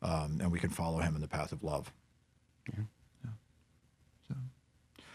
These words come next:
Speaker 1: well, good. Well, that, that takes us through the readings
Speaker 2: Yeah.
Speaker 1: for this week.
Speaker 2: That sums it up for this week.
Speaker 1: I hope you have a joyous, uh, third Sunday in Advent,
Speaker 2: Mm.
Speaker 1: and we'll see you next time.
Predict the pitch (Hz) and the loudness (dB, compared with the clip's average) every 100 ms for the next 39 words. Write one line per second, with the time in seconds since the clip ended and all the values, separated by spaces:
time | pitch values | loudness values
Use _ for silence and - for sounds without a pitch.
0 | - - - - 107 135 135 117 117 - | -20 -20 2 8 12 12 12 12 10 12
1 | 120 120 - 131 123 147 143 160 135 147 | 12 12 12 12 12 12 12 12 12 12
2 | 143 113 123 170 156 160 98 104 - 104 | 12 12 12 12 12 12 10 10 12 12
3 | 101 110 110 - 107 101 92 92 - 95 | 12 10 4 10 12 12 12 10 8 0
4 | - - 117 - - 120 120 113 107 104 | 0 0 -2 4 12 12 12 12 12 12
5 | 104 120 123 110 110 - - _ - - | 12 12 12 12 12 8 0 _ -20 8
6 | - 110 110 127 117 - 120 110 104 104 | 12 12 12 12 12 12 12 12 12 12
7 | 104 98 98 113 92 87 117 - _ - | 12 10 12 10 10 6 4 0 _ -6
8 | - 104 - - - _ _ - 104 104 | 4 4 2 -12 -16 _ _ 10 12 12
9 | 120 110 113 - 143 | 12 12 12 12 12